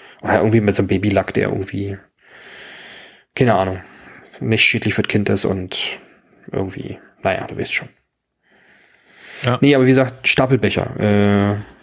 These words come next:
Speaker 1: ziemlich cool. Also wenn er irgendwie mal an sowas vorbeigeht, sowas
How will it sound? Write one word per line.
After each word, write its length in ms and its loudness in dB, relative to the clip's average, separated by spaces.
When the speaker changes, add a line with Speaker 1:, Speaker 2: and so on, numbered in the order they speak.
Speaker 1:
ziemlich 320 0
cool. 240 6
Also 180 2
wenn 120 2
er 120 2
irgendwie 280 -2
mal 320 0
an 100 0
sowas 220 0
vorbeigeht, 640 0
sowas 300 -6